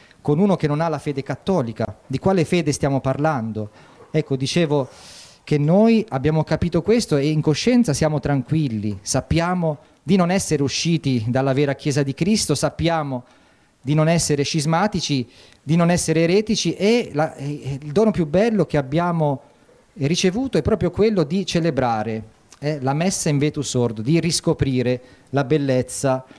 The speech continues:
della messa, della messa di sempre, quella messa che stanno cambiando,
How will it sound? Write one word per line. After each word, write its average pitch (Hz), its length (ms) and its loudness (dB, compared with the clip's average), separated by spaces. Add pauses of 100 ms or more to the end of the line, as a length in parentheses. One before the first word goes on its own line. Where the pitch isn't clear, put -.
(200)
della 151 260 0
messa, 151 640 0 (380)
della 143 320 -2
messa 165 260 -2
di 123 100 -4
sempre, 127 480 0
quella 170 220 0
messa 185 300 -2
che 147 120 -4
stanno 160 360 -2
cambiando, 131 800 -2